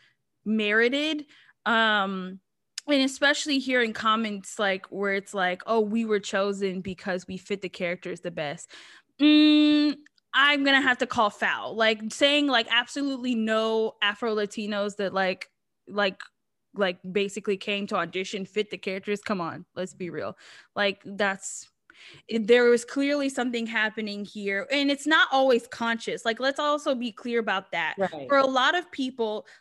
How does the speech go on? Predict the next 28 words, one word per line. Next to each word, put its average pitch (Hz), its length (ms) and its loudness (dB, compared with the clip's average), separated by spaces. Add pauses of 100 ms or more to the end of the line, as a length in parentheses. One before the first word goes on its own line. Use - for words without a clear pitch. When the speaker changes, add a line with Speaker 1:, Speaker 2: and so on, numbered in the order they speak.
(100)
Speaker 1:
like, 226 460 0 (220)
colorism 339 720 0
is 277 160 -2
not 254 260 0 (100)
conscious. - 920 -6 (360)
But 247 140 4
Speaker 2:
Right. 247 320 6 (340)
Speaker 1:
when 277 240 2
somebody 320 460 2
kind 247 300 0
of, 226 120 -4
like, 208 300 0
looks 226 300 -4
you 269 60 -2
in 226 80 -2
the 214 80 -6
face 220 320 -6
and 190 120 -10
tells 202 360 -4
you, 170 280 -10
it's 190 180 -10
in, 196 160 -12
like, 190 300 -6
that 202 200 -6
you're, 214 520 0 (180)
you're 233 280 4
being 294 280 2
colorist, 233 680 2